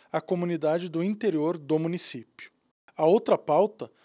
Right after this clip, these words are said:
tratou de problemas de infraestrutura no Shopping Independência. Para debater esse tema,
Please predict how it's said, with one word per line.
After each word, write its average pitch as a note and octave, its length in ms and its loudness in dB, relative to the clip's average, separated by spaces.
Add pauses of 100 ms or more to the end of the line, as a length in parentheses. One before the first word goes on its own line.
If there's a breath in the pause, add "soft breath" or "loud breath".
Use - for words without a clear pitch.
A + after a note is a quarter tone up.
(180)
tratou D#3 340 0
de F3+ 100 0
problemas F3+ 600 -2
de F3 100 -4
infraestrutura G#3 880 -4
no G#3 120 -4
Shopping F3 480 -2
Independência. F#3+ 960 -4 (400 soft breath)
Para D#3 160 2
debater D#3 380 0
esse D3 200 -4
tema, F#3+ 440 0